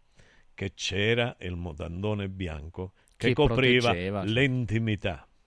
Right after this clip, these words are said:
Speaker 2: Beh.
Speaker 1: l'intimità delle donne nostre. Quelle erano belle
Speaker 2: Che fine
Speaker 1: donne.
Speaker 2: ha fatto il mutandone bianco?
Speaker 1: Eh, il mutandone bianco
Speaker 2: L'era del mutandone bianco.
Speaker 1: Sì,
Speaker 2: Cheat
Speaker 1: quella
Speaker 2: cum variatio.
Speaker 1: del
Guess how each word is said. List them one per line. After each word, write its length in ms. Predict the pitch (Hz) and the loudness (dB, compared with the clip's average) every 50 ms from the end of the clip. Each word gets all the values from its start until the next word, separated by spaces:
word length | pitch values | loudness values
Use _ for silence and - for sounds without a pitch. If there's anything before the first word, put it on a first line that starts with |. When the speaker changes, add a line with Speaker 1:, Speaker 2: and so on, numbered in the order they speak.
| _ _ _ _ _ - | _ _ _ _ _ -6
Speaker 2:
Beh. 120 | 95 85 - | -6 -4 -2
Speaker 1:
l'intimità 680 | 104 113 117 113 101 - 95 104 104 98 - 95 110 | -2 -2 0 -2 -2 -2 -2 -2 -2 -2 -2 -2 -2
delle 300 | 104 92 92 82 80 80 | 0 -2 -4 -6 -8 -10
donne 320 | 73 78 80 80 82 82 78 | -10 -10 -10 -10 -10 -10 -10
nostre. 540 | 76 76 71 69 - - - - - - - - - - - _ | -10 -10 -12 -12 -16 -16 -14 -14 -14 -14 -14 -20 -20 -20 -20 _
Quelle 360 | - - 185 202 165 143 127 | 6 8 8 8 8 8 4
erano 300 | 110 98 95 90 85 85 87 | 4 2 0 -2 -4 -6 -6
belle 200 | 71 76 92 85 | -4 -2 0 2
Speaker 2:
Che 100 | 135 127 | 2 2
fine 160 | - - 180 170 | 4 4 4 4
Speaker 1:
donne. 60 | 165 156 | 4 4
Speaker 2:
ha 20 | 135 | 2
fatto 360 | - 127 120 104 - - 110 | 2 2 2 2 2 0 -2
il 60 | 101 | 0
mutandone 480 | 104 104 101 101 101 101 104 101 101 95 | 0 0 0 0 0 0 2 0 0 0
bianco? 460 | 92 98 92 85 85 85 - - 85 | -2 -2 -2 -4 -4 -6 -8 -6 -4
Speaker 1:
Eh, 120 | 98 101 | -2 0
il 80 | 104 107 | 0 0
mutandone 640 | 110 113 113 110 131 135 143 151 175 190 180 170 160 | 0 0 2 2 2 2 2 2 2 2 4 2 2
bianco 480 | 151 175 196 208 220 220 202 165 139 | 4 4 4 4 4 2 4 6 10
Speaker 2:
L'era 300 | 135 180 185 185 175 165 | 12 12 12 12 12 10
del 160 | 156 156 156 | 8 8 8
mutandone 500 | 156 156 156 147 151 156 151 156 156 147 143 | 6 6 6 6 4 6 6 6 6 6 4
bianco. 480 | 127 120 104 90 87 90 - - 85 78 - - - _ _ _ _ _ | 4 2 2 2 0 -4 -8 -10 -12 -14 -14 -18 -20 _ _ _ _ _
Speaker 1:
Sì, 400 | - - - - 139 123 104 87 85 | -12 -6 0 2 4 4 2 2 0
Speaker 2:
Cheat 60 | - | 4
Speaker 1:
quella 280 | 110 - - 117 113 110 | 6 6 8 8 6 4
Speaker 2:
cum 160 | 98 - 139 | 4 4 6
variatio. 360 | 139 135 131 123 107 104 117 117 | 6 6 6 6 6 6 6 4
Speaker 1:
del 80 | 107 | 4